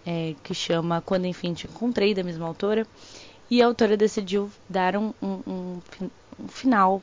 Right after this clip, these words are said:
pra esse personagem, que acabou aparecendo e tomando um pouquinho de espaço no outro livro, e aí criou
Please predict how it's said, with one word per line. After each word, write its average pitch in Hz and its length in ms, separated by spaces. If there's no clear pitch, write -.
pra 196 140
esse 180 180
personagem, 185 640
que - 100
acabou 196 260
aparecendo 196 580
e 214 80
tomando 208 400
um - 20
pouquinho 196 340
de 185 80
espaço 196 400
no 202 60
outro 202 220
livro, 233 360
e 311 60
aí 226 160
criou 214 480